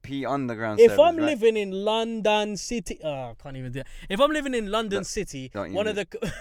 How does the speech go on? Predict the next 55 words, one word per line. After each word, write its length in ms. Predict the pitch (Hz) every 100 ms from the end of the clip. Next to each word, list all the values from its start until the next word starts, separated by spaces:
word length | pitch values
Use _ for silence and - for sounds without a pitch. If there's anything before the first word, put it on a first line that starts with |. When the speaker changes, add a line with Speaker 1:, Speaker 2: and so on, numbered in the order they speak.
| 285
Speaker 2:
the, 140 | 240 -
<laughs> 120 | 320
one 200 | 208 247
of 80 | 269
the, 140 | 269 240
Speaker 1:
No. 140 | 226 208
Speaker 2:
one 140 | 269
of 100 | 285
Speaker 1:
<laughs> 60 | 180
Speaker 2:
the 80 |
central, 800 | - 170 - 233 - 277 269 233
one 100 | 254
of 60 | 262
the 80 | -
commercial 500 | 214 247 254 254 240
center 380 | 240 226 226
points 320 | 196 220 202 196
of 140 | 170
the 100 | 180
world, 420 | 190 202 196 160
yeah, 280 | 139 135 139 - - 175
I 120 | 180
expect 480 | 151 - 180 170 -
to 100 | 170
be 100 | 160
given 260 | 160 151
a 80 | 151
five-star 840 | - - 185 190 190 - 185 175 160
treatment 460 | - 175 143 143 - _
on 120 | 143 - -
every 400 | 262 262 226 247
single, 380 | 247 226 214 190
b-, 80 | - - 311
especially 480 | 320 494 - 453 453
if 100 | 453
the 100 | 359
amount 260 | 370 381 359
of 120 | 339
money 220 | 381 339
I'm 100 | 320
paying, 540 | - - 294 302 202 156 160
bruv. 240 | 202 180 214 226 - 294 - - 285
Are 100 | 269
you 200 | 285 330
mad? 220 | 339 262
You 60 | 254
know 60 | 294
how 100 | 294
much 200 | 302 294
I'm 160 | 285
paying 320 | 277 294 254
for 80 | 226
travel 440 | 214 254 247 180 175
every 260 | 208 202 202
year? 300 | 208 170